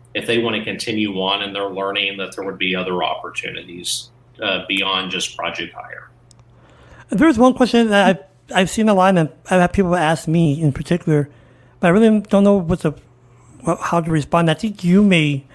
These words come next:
Speaker 2: uh, uh, Mister Lane, what is an able account?
Speaker 1: So an able account is a tax-privileged savings account.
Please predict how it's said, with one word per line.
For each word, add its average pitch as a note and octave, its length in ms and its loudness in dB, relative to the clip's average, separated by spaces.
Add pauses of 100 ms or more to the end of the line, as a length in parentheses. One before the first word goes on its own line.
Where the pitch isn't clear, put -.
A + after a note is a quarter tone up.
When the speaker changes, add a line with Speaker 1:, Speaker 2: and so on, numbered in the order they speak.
(240)
Speaker 2:
uh, D#3 480 2
uh, G3+ 60 -2
Mister F3+ 300 2
Lane, E3 220 4 (300)
what G#3+ 220 4
is D#4+ 100 2
an G#3+ 160 4 (100)
able F3+ 340 4
account? C3+ 360 -2 (800)
Speaker 1:
So C3+ 300 0
an B2 140 -2
able E3+ 340 2
account F#2 560 -4 (120)
is G#2 640 -4
a F#2+ 400 -2
tax-privileged A2 1200 -6
savings G#2+ 600 -6
account. - 560 -8